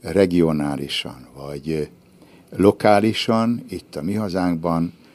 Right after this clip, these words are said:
annak ugyanúgy tanúja, szenvedője, ö, vagy éppen, ö,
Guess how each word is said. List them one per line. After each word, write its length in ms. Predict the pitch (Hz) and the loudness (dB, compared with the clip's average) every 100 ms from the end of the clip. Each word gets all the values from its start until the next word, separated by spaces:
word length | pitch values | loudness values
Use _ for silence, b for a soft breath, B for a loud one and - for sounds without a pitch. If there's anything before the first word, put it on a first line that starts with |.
| b | b
annak 420 | - 113 87 80 - | 0 4 4 0 -2
ugyanúgy 540 | 87 80 76 73 - | -2 -2 -4 -6 -6
tanúja, 760 | - 120 113 107 98 90 85 85 _ b b b b | 4 6 8 8 8 8 4 0 _ b b b b
szenvedője, 1080 | - - 98 92 85 82 78 78 73 73 73 _ - | -4 2 4 4 2 2 0 0 -2 -6 -12 _ -16
ö, 240 | 73 73 71 65 | -8 -6 -6 -4
vagy 220 | 78 69 | -4 -4
éppen, 960 | 101 90 - _ 85 85 85 87 85 82 b b b | -4 -4 -6 _ -2 0 2 2 2 -4 b b b
ö, 480 | - 78 78 73 73 | -6 -2 0 0 -2